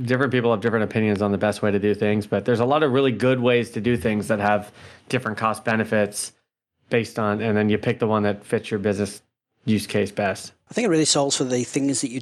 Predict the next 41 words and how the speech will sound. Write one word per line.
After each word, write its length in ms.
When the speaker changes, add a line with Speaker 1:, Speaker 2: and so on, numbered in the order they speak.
Speaker 2:
don't 260
know, 460
you 100
don't 240
know. 280
When 120
you 80
start 260
off, 240
you 100
know, 60
you 140
can 120
start 320
coding. 520
It's 160
an 60
easy 200
Python 320
function. 540
You, 140
you 80
think 180
it's 160
okay 240
to 100
do 100
something 260
a 60
certain 300
way, 220
but 100
you 100
realize 460
six 280
months 180
later 260
that 120
now 100
you 100
can't 340